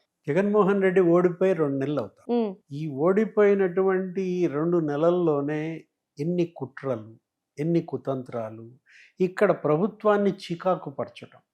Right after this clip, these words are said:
Speaker 1: ఇక్కడ ముఖ్యమంత్రిని, తర్వాత ఇక్కడ మంత్రులను,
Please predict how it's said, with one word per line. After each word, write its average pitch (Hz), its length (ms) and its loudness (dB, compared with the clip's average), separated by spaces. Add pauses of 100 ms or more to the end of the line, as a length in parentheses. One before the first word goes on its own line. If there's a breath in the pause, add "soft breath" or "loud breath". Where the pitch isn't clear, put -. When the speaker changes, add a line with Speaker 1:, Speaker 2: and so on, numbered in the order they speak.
(760)
Speaker 1:
ఇక్కడ 180 220 2
ముఖ్యమంత్రిని, 196 1000 2
తర్వాత 147 600 0 (420)
ఇక్కడ 143 420 -4 (100)
మంత్రులను, 165 1040 0